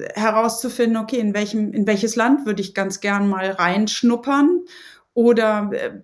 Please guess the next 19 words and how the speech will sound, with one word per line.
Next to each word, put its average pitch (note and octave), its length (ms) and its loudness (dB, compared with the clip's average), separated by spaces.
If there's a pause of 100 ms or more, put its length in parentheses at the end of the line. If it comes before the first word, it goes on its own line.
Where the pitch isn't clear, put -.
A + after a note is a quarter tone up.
habe G#3 220 -6
ich G3+ 80 -2
eine A3 100 0
persönliche A#3+ 520 0
Motivation A#3 800 0
oder G#3+ 340 -2
eher G#3 140 0
eine G#3 160 0
fachliche? C4 720 -4 (1200)
Ich A#3 140 0
empfehle A#3+ 460 0
immer A3+ 500 0 (300)
auf A3 240 -2
dem G#3+ 200 0
Blackboard-Kurs A3+ 800 -2
Vives A3 320 -2
Auslandsstudium G#3 840 -2
und G3+ 140 -4
Praktikum. B3+ 800 -4